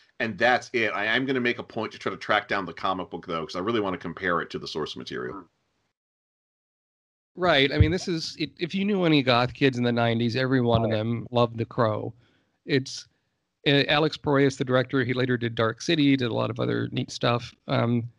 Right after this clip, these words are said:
Speaker 2: it, it, it is one of these things, I think, that's a touchstone that maybe people nowadays don't know as much about. They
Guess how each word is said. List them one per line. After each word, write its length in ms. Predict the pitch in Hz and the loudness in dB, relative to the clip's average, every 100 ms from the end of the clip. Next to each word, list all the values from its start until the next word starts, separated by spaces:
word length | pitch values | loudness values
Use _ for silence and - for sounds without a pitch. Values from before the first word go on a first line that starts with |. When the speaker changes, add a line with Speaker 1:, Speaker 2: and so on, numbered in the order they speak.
| _ 165 | _ -2
Speaker 2:
it, 140 | - | -2
it, 260 | - - 226 | 2 2 6
it 100 | 214 | 6
is 160 | 175 | 6
one 160 | 151 143 | 8 8
of 60 | 135 | 8
these 180 | 127 - | 6 4
things, 220 | 127 123 | 4 4
I 60 | |
think, 200 | 117 120 | 2 -2
that's 180 | 127 127 | -2 -4
a 60 | 135 | -2
touchstone 500 | - 123 - 123 120 | 0 0 0 2 2
that 120 | 113 | 2
maybe 260 | 127 123 123 | 2 2 0
people 300 | 139 135 117 | -4 -2 2
nowadays 440 | 113 113 113 104 | 2 4 2 0
don't 220 | 113 123 | 0 0
know 200 | 117 113 | 2 2
as 100 | 113 | 2
much 240 | 117 123 113 | 0 -2 -4
about. 380 | 110 113 127 - | -2 0 2 2
They 160 | 123 | 2